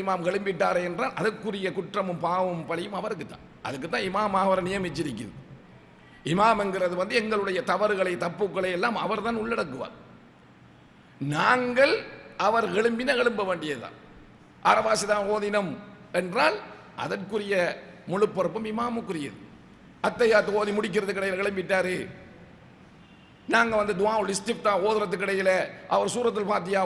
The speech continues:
ஓதிட்டாரு, நாங்க ருக்குவுக்கு சென்று ஓதுறதுக்கு இடையில அவர் வந்து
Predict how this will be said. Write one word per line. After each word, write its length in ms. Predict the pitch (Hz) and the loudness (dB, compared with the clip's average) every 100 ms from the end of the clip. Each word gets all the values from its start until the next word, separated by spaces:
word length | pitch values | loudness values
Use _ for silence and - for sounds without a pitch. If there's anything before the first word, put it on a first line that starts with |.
| 185 | 0
ஓதிட்டாரு, 480 | 196 170 190 185 175 117 - - - - - - - - - | -2 2 4 4 0 -6 -12 -18 -20 -20 -20 -20 -20 -14 0
நாங்க 300 | 208 247 233 208 | 4 4 4 4
ருக்குவுக்கு 460 | 214 202 247 233 214 220 | 2 2 2 0 0 -2
சென்று 220 | 214 208 208 | 0 0 2
ஓதுறதுக்கு 400 | 226 214 196 208 | 2 2 0 2
இடையில 240 | 202 196 196 | 2 4 4
அவர் 180 | 202 196 | 2 0
வந்து 140 | 190 | 0